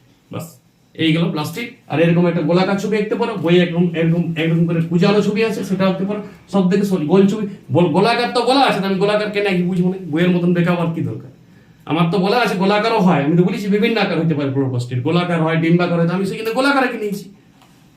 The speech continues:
বইয়ে দেখবে এরকম করে কার্ভ করে আঁকে, অনেকে অমনি করে আঁকার চেষ্টা করে, দরকার কি আছে? যেহেতু গোলাকার আছে, বইয়ে এই লেন্স আকারটা বা চাকতি আকারটা আঁকতে খুঁজি,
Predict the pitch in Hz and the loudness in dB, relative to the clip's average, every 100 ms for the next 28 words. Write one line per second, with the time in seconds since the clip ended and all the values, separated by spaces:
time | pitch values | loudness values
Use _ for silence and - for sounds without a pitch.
0 | - 117 175 202 208 220 220 226 - 214 | -6 0 4 4 4 2 -2 -2 -4 -4
1 | 202 214 220 202 214 202 185 170 160 180 | -2 0 0 0 2 2 2 0 2 2
2 | 185 185 190 190 180 185 170 165 165 135 | 4 4 6 4 2 2 0 -2 -2 -2
3 | 123 175 - 269 - 123 - - - - | 0 0 2 0 0 -4 -8 -20 -20 -20
4 | - - - - - - - - 139 202 | -20 -20 -20 -20 -20 -20 -20 -6 2 2
5 | 233 180 196 233 240 214 233 196 208 240 | 2 2 2 2 0 0 2 2 4 6
6 | 233 233 185 175 190 247 262 240 220 202 | 4 2 -2 2 4 4 2 -2 -2 -2
7 | 202 196 202 196 233 208 196 190 165 - | -2 0 -2 -2 -2 -2 -2 -4 -6 -8
8 | - 139 139 117 95 | -8 -4 -4 -4 -6